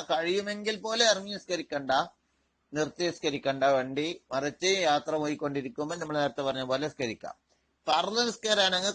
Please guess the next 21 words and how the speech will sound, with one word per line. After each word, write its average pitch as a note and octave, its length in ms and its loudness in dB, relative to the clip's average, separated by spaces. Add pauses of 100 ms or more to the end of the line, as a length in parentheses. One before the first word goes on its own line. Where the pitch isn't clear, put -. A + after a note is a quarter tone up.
കഴിവിന്റെ E3 340 2
പരമാവധി C#3+ 680 2
ഇറങ്ങി, C#3+ 340 0
അവിടെ C#3+ 560 2
എന്ത് D3+ 180 -6
പറ്റൂല, D#3 400 0 (580)
കിബില D#3 220 2
ഒഴിവാക്കാനും D#3+ 580 4
പറ്റൂല, E3 360 0 (400)
തുടർച്ചയായ, C#3 720 2 (760)
ആ, - 20 4 (220)
അധികരിച്ച C#3 520 2
ഇളക്കവും E3+ 420 6
പറ്റൂല, G2 360 2 (360)
വലല്ലീമ D3+ 460 0
വാങ്ങി D3+ 380 2
കാട്ടാനും B2+ 380 4
പറ്റൂല G#2+ 380 0
ഫർള് C3 260 2
നിസ്കാരം. F2+ 400 -2 (640)
പ-, D#3+ 200 4